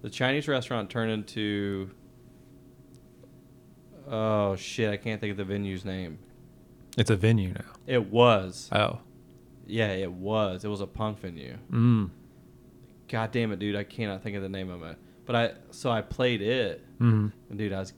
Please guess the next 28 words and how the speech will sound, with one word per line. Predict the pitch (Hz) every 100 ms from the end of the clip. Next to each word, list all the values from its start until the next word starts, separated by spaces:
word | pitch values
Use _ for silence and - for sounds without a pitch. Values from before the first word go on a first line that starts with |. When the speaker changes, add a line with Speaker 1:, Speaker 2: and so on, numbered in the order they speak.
| -
Speaker 1:
geeking | 101 92 107 104 104 -
the | 98 - - -
fuck | - 95 -
Speaker 2:
<laughs> | 135
Speaker 1:
out. | 123 92 - - - -
And | 110 113
it | 117
looked | 123 117 - - - - -
goddamn | 117 104 98 101 95 95
nothing | 92 98 95 90 87
like | 76 - -
it. | 196
<laughs> |
You | -
Speaker 2:
Oh, | 139
Speaker 1:
know |
what | 123
I | 110
Speaker 2:
yeah, | 104
Speaker 1:
mean? | 113
Speaker 2:
I'm |
sure. | 107 104 98 101 - _
Speaker 1:
But | 139 135 120 - - _ _ _ _ - - _ - -
that's | 147 175 180
a |
movie | 156 151 143 139
that's | 123 -
on | - 127 131 131 127